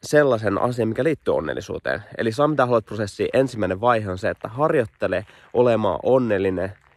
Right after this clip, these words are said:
ennen kuin mikään muuttuu. Tai oikeasti se on harjoittele olemaan onnellinen, tyytyväinen ja nauttimaan elämästä ennen kuin mikään muuttuu. Eli mä en usko, että, että me tullaan onnelliseksi sitä kautta, että me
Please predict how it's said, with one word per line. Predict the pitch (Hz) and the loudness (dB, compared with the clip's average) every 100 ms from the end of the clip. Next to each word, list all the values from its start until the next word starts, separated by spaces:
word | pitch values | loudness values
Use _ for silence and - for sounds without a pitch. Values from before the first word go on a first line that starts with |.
| _ 156 | _ 2
ennen | 160 131 98 | 4 4 0
kuin | 90 | 0
mikään | 87 85 85 82 | -4 -4 -6 -6
muuttuu. | 78 - - 64 - | -8 -8 -12 -12 0
Tai | 113 | 4
oikeasti | 120 117 - | 4 2 -2
se | 110 | -2
on | 101 - | -2 -2
harjoittele | 120 117 - 98 | -2 -2 0 2
olemaan | 104 98 | 2 0
onnellinen, | 101 110 104 98 90 | 2 2 2 0 -2
tyytyväinen | - 107 90 95 90 90 90 | -2 -4 -2 -2 -2 -2 -2
ja | |
nauttimaan | 107 127 - 104 92 92 | 2 2 0 -2 -2 -2
elämästä | 90 85 - | -4 -6 -6
ennen | 82 95 | -6 -6
kuin | 92 92 | -6 -8
mikään | 98 95 82 | -4 -2 -2
muuttuu. | 82 85 - - - _ _ - - - - - - | -6 -8 -10 -16 -16 _ _ -20 -20 -20 -20 -8 -2
Eli | 127 - - - - - - - _ _ | 0 0 -6 -12 -14 -18 -20 -20 _ _
mä | 185 | 0
en | 214 - | 0 0
usko, | 180 208 - 120 110 - | -2 -2 -2 -2 -2 -2
että, | 110 - 104 98 - - - - | -4 -2 -6 -6 -10 -20 -20 -6
että | - 104 107 | -4 -2 0
me | 107 - - - | -2 -4 -16 -4
tullaan | 135 127 104 82 | 2 4 4 4
onnelliseksi | 127 127 104 98 87 - | 4 4 2 0 -4 -4
sitä | 110 110 | -2 -2
kautta, | 92 87 - 87 | -2 -4 -4 -8
että | - 98 | -8 -6
me | 92 | -6